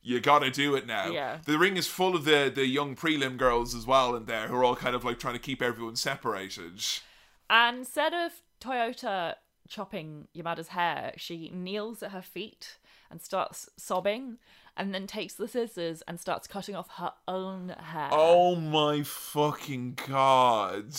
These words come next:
Speaker 2: Very poetic.
Speaker 1: It's
Speaker 2: And
Speaker 1: so poetic.
Speaker 2: Yamada's just sitting there, kind of, like, looking down at Toyota, kind of with, like, respect, but also, like,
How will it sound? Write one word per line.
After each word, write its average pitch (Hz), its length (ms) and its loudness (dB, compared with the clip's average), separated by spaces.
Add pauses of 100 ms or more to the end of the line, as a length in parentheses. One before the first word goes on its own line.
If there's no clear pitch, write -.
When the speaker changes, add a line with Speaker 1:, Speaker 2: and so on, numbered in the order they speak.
(580)
Speaker 2:
Very 147 260 -6
poetic. 147 460 -8
Speaker 1:
It's 170 100 6
Speaker 2:
And 208 80 0
Speaker 1:
so 185 680 6
poetic. 143 480 4
Speaker 2:
Yamada's 240 420 4
just - 160 -10
sitting 208 280 -4
there, 214 160 0
kind 196 240 -4
of, 180 100 -4
like, 185 160 0
looking 180 340 -8
down 175 560 -2
at - 560 -10 (160)
Toyota, 180 540 -2
kind 190 500 -8
of 190 180 -6
with, 175 280 0
like, 165 480 -2
respect, - 960 -4
but - 120 -4
also, 208 520 -2
like, 190 500 -4